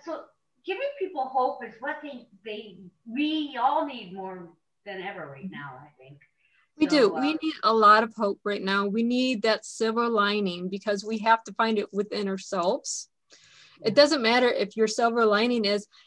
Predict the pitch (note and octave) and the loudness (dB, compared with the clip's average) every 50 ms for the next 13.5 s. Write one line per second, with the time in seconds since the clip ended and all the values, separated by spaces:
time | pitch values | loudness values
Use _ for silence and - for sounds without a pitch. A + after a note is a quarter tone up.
0 | _ _ - B3+ C#4 C#4 C4 - - G#3+ A3 B3+ C4+ C4 - - C4+ A#3+ A#3 A3+ | _ _ 4 6 8 8 8 6 6 4 4 2 0 -2 -2 0 0 2 2 2
1 | G3+ G3 G#3 G#3+ A3 A#3 C4 B3+ - - A#3 - - G#3+ G3+ G3+ G#3 A3 A3 A3+ | 0 0 2 4 4 6 6 4 4 2 0 0 0 0 2 2 2 2 2 2
2 | G#3+ G#3 G3+ - G3+ F#3 F#3+ - - A3 F#3+ F#3 G#3+ A#3 C4+ - - - - _ | 2 0 0 -2 -4 -4 -4 -4 0 2 4 4 4 2 -2 -8 -16 -18 -20 _
3 | _ _ _ _ - A#3 A#3+ A#3 A#3 A#3+ G3+ F#3+ G#3+ A3 A#3 B3 A#3+ A3 G#3 G#3+ | _ _ _ _ -2 2 4 4 4 4 4 2 2 2 2 2 2 2 2 2
4 | A3+ A3+ G#3+ G3+ G#3 G3+ G3 F3+ G3+ F#3 F3 - - G#3+ G#3+ F3+ D3 - _ _ | 2 0 -2 -4 -4 -4 -2 0 0 0 0 -2 -4 -6 -6 -6 -6 -10 _ _
5 | _ _ _ _ _ _ _ _ _ _ _ _ _ _ - D4+ D4+ - - - | _ _ _ _ _ _ _ _ _ _ _ _ _ _ -14 -12 -12 -12 -14 -16
6 | - - G#3 - A3 A3+ C#4 D#4 - - C4 A#3+ G3+ A#3 G#3+ G3+ F3+ F3+ F#3+ F#3+ | -20 -12 -4 0 2 4 6 4 4 4 2 2 2 2 0 0 2 2 2 4
7 | G3 A3 B3 C4+ C#4 - - A3+ G#3+ A3 - - G#3 G#3 G3+ A3 G#3 G3 F#3 F3+ | 4 4 4 4 2 2 2 0 0 0 0 0 0 0 2 0 0 0 0 0
8 | F#3+ G3+ A3 G#3 G3 F#3+ F#3+ F#3+ F#3+ - G3 F#3+ F#3 G3 G#3 G3+ G#3+ G#3+ F#3+ F#3 | 0 0 0 0 -2 -2 -4 -6 -4 -2 0 0 2 2 0 2 2 2 2 2
9 | G3 - - - G3+ F#3 G3 G3 G3 - - _ - - - - _ _ _ _ | 0 -2 -4 -4 -2 0 0 0 -2 -4 -10 _ -20 -20 -20 -20 _ _ _ _
10 | _ _ _ _ _ _ _ _ _ - G3 G#3 C4+ D#4+ F#4+ D#4+ - - - B3 | _ _ _ _ _ _ _ _ _ 2 2 4 4 4 2 2 0 -4 -4 -2
11 | C4+ C#4 C#4+ C#4+ C4 - - - _ _ _ - G#3 A3 A3 G#3+ G#3 G#3+ A3 A3+ | 0 2 4 2 2 2 -2 -8 _ _ _ -2 0 0 2 2 2 4 4 6
12 | A#3+ B3 A#3 A#3 G#3 G3+ G#3+ A#3+ - G#3+ F#3+ F#3+ F#3+ F#3 - - - A3+ A#3+ G#3 | 6 6 4 4 2 2 0 0 -2 -2 -4 -4 -4 -6 -8 -6 -4 -2 -2 -2
13 | - - - _ - - - - _ | -2 -4 -6 _ -20 -20 -20 -20 _